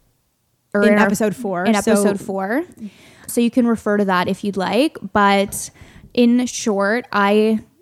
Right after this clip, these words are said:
Speaker 1: kind of planted the seed for this idea of having a bodysuit collection, um, while I was taking a course in school. So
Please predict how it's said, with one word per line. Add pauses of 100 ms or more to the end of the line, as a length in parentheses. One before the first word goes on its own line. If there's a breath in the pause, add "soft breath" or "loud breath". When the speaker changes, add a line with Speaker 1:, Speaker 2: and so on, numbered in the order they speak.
(160)
Speaker 1:
kind
of
planted
the
seed
for
this (580)
idea
of
having
a
bodysuit
collection,
um,
while
I
was
taking
a
course
in
school. (520 soft breath)
So